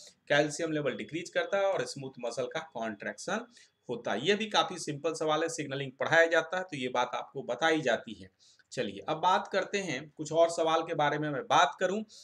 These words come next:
इसके पहले मैं आपको बता देना चाहता हूं कि अगर आप सीएसआई Net Life Science की तैयारी करते हैं और अपनी सफलता सुनिश्चित करना चाहते हैं तो मैं आपको कहता हूं कि आप अपना समय जो है सही जगह पर लगाएं जहां की success आपकी guarantee हो।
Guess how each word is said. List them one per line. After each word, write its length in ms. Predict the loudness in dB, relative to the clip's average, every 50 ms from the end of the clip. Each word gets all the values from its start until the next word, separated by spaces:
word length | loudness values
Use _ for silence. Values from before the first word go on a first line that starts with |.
| -20 _ -10
इसके 220 | -10 -6 -6 -6 -4
पहले 280 | -2 -2 -2 -2 -2
मैं 120 | -4 -2 -2
आपको 260 | -2 -2 -2 -4 -6 -6
बता 320 | -6 -4 2 6 6 6 6
देना 200 | 6 2 0 0 -2
चाहता 340 | -2 -4 -6 -6 -6 -10 -10
हूं 100 | -10 -10
कि 120 | -6 -6
अगर 220 | -2 0 2 2
आप 160 | 2 2 2 -2
सीएसआई 460 | -6 -6 -4 -4 -4 -2 -2 -2 -2 -2
Net 220 | -4 -6 -6 -4
Life 140 | -4 -4 -4
Science 240 | -4 -8 -10 -10 -10
की 60 | -14 -14
तैयारी 360 | -8 -2 2 2 2 2 0
करते 340 | 0 0 0 0 0 -2 -4
हैं 280 | -2 -2 -4 -4 -4 -6 -10 -16 -20 -20 -20 -20 -20 _ -2
और 100 | 0 0
अपनी 280 | 0 0 -2 -6 -8 -6
सफलता 520 | -4 -4 -4 -2 -2 -2 -2 0 -2 -2 -2
सुनिश्चित 580 | -4 -6 -10 -6 -4 -4 -4 -4 -4 -4 -6 -2
करना 320 | 0 0 2 2 2 0
चाहते 360 | 2 4 2 2 2 0 -4 -6
हैं 280 | -4 -4 -4 -4 -4 -6 -10 _ -20 _ _ _ _ -8
तो 80 | -4
मैं 300 | -2 0 0 0 0 0 0
आपको 320 | 0 0 0 0 -2 -6
कहता 340 | -4 0 2 2 2 0 -2
हूं 200 | -4 -4 -4 -6
कि 120 | -4 -2 -2
आप 120 | -2 -2
अपना 260 | -2 -6 -6 -6 -6 -6
समय 460 | -4 -4 -4 -2 -2 -2 -2 -2 -4 -4
जो 80 | -4 -2 -2
है 100 | -2 -2
सही 420 | -4 -6 -6 -6 -6 -6 -6 -8 -8 -10 -12 _ -20 -20 -20 _ _ -10
जगह 300 | -2 -2 0 2 2 0
पर 200 | 2 2 0 0
लगाएं 460 | 2 0 2 4 4 4 4 2 0 -4 -6 -6
जहां 180 | -4 -4 -4 -4
की 80 | -6
success 400 | -4 -4 -4 -4 -4 -4 -6 -2 -2
आपकी 260 | -2 -2 -2 -6 -4
guarantee 520 | 0 0 2 2 2 0 -2 -6 -6 -6 -6
हो। 160 | -6 -8 -12